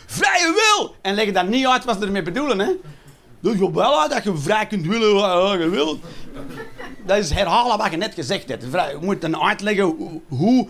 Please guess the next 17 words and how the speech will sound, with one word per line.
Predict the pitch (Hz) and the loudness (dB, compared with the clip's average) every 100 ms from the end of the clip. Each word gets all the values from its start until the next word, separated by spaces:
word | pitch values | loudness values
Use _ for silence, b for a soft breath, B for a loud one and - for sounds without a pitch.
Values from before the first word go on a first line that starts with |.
| B | B
vrije | - 220 214 208 | -2 2 2 2
wil | 196 220 214 B | 2 2 0 B
fysiek | - 202 196 180 220 | -10 -2 0 0 0
tot | 180 - | -4 -4
stand | 214 202 - | -6 -4 -2
komt | 208 196 - | 0 0 -4
in | - 202 202 | -4 -2 0
een | 170 156 | 0 2
wezen. | 165 160 151 - - - | 2 0 -4 -12 -14 -10
En | 135 | -4
als | 156 - | -4 -4
je | 151 | -2
dat | 147 | -2
niet | 175 202 | -2 -4
kunt, | 220 214 - | -4 -6 -8
dan | - 151 | -6 -2
moet | 160 | -2